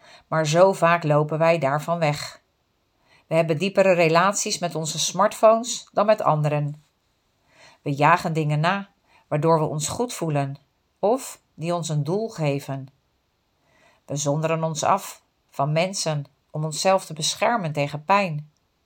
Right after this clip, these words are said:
En uiteindelijk voelen we ons leeg. Wat we echt nodig hebben,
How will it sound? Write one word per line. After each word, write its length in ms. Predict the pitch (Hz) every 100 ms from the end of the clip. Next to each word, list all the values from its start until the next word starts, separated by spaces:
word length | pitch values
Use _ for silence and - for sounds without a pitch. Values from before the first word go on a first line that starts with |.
| _ _ _ _ _ _
En 160 | - 156
uiteindelijk 840 | 143 147 180 208 214 214 220 - _ _ _ _ _
voelen 340 | _ 156 170
we 60 | 170
ons 220 | 170 160
leeg. 520 | 143 147 143 - - _ _ _ _ _ _ _ _ _ _ _ _ _ _ _ _
Wat 180 | - 170
we 60 | 175
echt 280 | - 233 180
nodig 400 | 214 247 262 -
hebben, 360 | 240 254 330